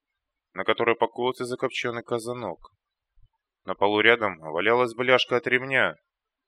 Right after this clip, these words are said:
подошва изрезанного ботинка, спинка распотрошенного кресла.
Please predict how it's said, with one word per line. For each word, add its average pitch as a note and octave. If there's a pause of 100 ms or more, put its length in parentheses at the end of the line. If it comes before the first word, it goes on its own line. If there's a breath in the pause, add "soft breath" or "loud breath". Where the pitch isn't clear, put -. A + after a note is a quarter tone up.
подошва C#3+
изрезанного C3+
ботинка, G2 (220)
спинка -
распотрошенного A2+
кресла. E2